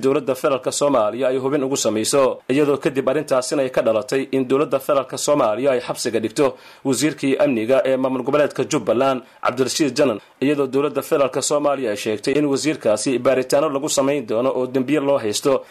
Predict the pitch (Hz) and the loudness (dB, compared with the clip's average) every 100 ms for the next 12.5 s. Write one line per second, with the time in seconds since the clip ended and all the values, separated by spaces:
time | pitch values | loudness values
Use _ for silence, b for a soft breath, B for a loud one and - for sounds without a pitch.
0 | B - 147 117 104 - 110 107 113 131 | B -2 2 2 2 -4 -4 -4 0 0
1 | - 139 135 131 131 131 151 147 - - | 0 0 0 0 -2 0 0 0 -4 -2
2 | 147 131 131 117 151 147 - - 139 117 | -2 -2 -2 -2 -2 0 -2 0 2 2
3 | 123 131 - - b b b - 202 135 | 2 2 0 -6 b b b -2 0 2
4 | 147 139 - 127 - - 135 110 110 117 | 0 0 0 -2 -2 -4 -2 0 0 0
5 | 135 117 123 127 139 147 131 147 123 107 | 0 -2 2 2 2 0 0 -2 -4 -4
6 | 110 135 - 131 135 147 117 117 113 113 | 0 2 2 0 0 0 -4 -4 0 2
7 | 135 - 135 139 151 143 123 151 123 135 | 2 2 2 2 0 -4 0 2 2 0
8 | 131 - 135 147 139 147 131 135 135 120 | -2 -4 0 2 4 2 2 2 0 -2
9 | 107 131 135 131 143 120 110 110 113 147 | 0 0 2 0 2 -2 -2 -4 0 2
10 | 135 B B 135 131 135 160 147 135 151 | 2 B B 0 2 2 2 0 0 -2
11 | 127 - 147 127 135 - 151 117 127 127 | -4 0 0 0 -2 0 2 2 2 0
12 | 113 113 117 143 | 0 -2 -2 2